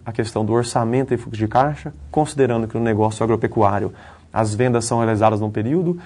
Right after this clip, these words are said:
e o recebimento geralmente num período bem mais distante do que, do que é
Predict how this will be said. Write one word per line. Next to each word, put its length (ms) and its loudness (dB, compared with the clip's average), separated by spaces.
e 40 0
o 40 4
recebimento 600 2
geralmente 560 -2
num 80 -2
período 320 4
bem 180 4
mais 160 2
distante 400 -2
do 80 -2
que, 160 -12
do 140 0
que 140 -2
é 120 0